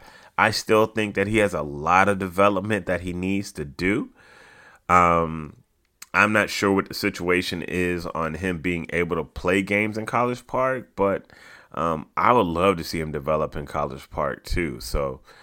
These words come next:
um, I don't know how they're gonna work it, but I really like Mo Gay, and I think he's gonna be an asset to this team. Um,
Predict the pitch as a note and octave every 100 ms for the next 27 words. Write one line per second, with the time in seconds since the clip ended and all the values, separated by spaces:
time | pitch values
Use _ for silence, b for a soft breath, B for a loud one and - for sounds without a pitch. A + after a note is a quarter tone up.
0 | B B B D2+ D#2 D#2 D2+ C#2+ - _
1 | F#2+ A#2 B2 A2+ A2 A2 G#2 G#2 F#2 F#2
2 | F#2+ - - D#2 F2 F#2 F#2 F2+ E2+ E2
3 | - D#2+ D2+ D#2+ D2+ C#2+ D2 D2+ D2 D#2
4 | C#2 D2 C#2+ C#2+ C#2 - C#2+ C#2 - G#1+
5 | - C2 B1+ - - D2 A1 G1+ _ B
6 | B B B B E2 E2 D#2 C#2